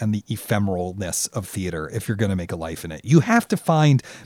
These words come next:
meaning and beauty in the fact that it's so temporary and then it fades into mist. Because it's not only that the show has a six-week run, it's that every night's performance is gonna be a, at least a little bit different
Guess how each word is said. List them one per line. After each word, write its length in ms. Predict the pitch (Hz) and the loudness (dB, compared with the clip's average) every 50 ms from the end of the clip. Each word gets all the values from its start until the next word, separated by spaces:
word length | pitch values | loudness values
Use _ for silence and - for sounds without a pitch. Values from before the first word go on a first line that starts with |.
| - | 0
meaning 640 | - 123 127 135 139 143 151 156 156 156 147 147 147 - | 4 8 10 10 12 12 12 12 12 12 10 8 6 6
and 280 | 131 117 113 107 101 - | 4 2 2 2 0 -2
beauty 680 | - 107 98 98 101 107 120 135 139 151 165 165 - - - | -6 -4 -2 0 0 2 4 4 4 4 2 2 0 0 2
in 260 | 139 127 123 123 120 | 4 6 8 8 6
the 80 | 113 - | 6 4
fact 380 | - 117 107 101 98 - - | 2 2 2 2 2 0 -2
that 100 | 110 95 | -4 -4
it's 140 | 95 92 - | -2 0 0
so 240 | - - 104 92 90 | 0 2 0 0 0
temporary 640 | 87 - 92 90 - 98 87 85 82 80 80 80 82 | -2 -4 -4 -4 -4 -6 -6 -4 -4 -4 -6 -6 -6
and 100 | 82 85 | -8 -8
then 80 | 82 82 | -8 -8
it 60 | 78 | -10
fades 340 | - - 92 87 85 82 90 | -8 -8 -6 -6 -6 -6 -6
into 180 | 87 82 - - | -8 -8 -6 -6
mist. 320 | 90 90 87 76 - - - - - - - - | -4 -4 -2 -2 -2 -4 -4 -6 -10 -12 2 4
Because 240 | 156 147 170 156 156 | 6 6 8 6 4
it's 140 | 143 - 175 | 4 6 6
not 160 | 196 233 247 | 6 8 8
only 160 | 233 202 160 | 6 6 6
that 120 | 135 120 - | 6 4 2
the 80 | - | 0
show 240 | - - - 156 190 | 2 4 6 8 8
has 120 | 165 113 113 | 6 6 4
a 40 | |
six-week 460 | - - 110 98 - - 101 92 - 95 | 0 -4 -4 -6 -6 -6 -8 -8 -8 -8
run, 200 | 90 90 92 107 | -8 -6 -6 -6
it's 140 | 107 - - | -6 -4 -2
that 240 | 117 101 101 - - - - - - _ _ _ _ - | -2 -2 -2 -4 -8 -14 -20 -20 -20 _ _ _ _ 2
every 220 | 135 127 160 170 | 6 8 10 10
night's 240 | 160 156 151 147 - | 10 10 8 6 4
performance 680 | - 143 131 - - 156 196 190 131 107 104 - - - | 2 0 2 2 4 4 4 4 4 2 0 -2 -4 -4
is 120 | - 113 104 | -4 -2 0
gonna 180 | 135 123 123 | 2 2 4
be 80 | 120 120 | 4 4
a, 60 | 117 127 | 2 2
at 180 | - 139 120 | 2 0 2
least 300 | 113 113 127 127 - - | 4 4 4 4 4 2
a 40 | 113 | 0
little 220 | 101 101 107 110 | 2 2 2 2
bit 160 | 98 101 95 - | 2 0 -2 -2
different 400 | 117 120 - - 87 71 71 | -2 -2 0 -2 -4 -6 -6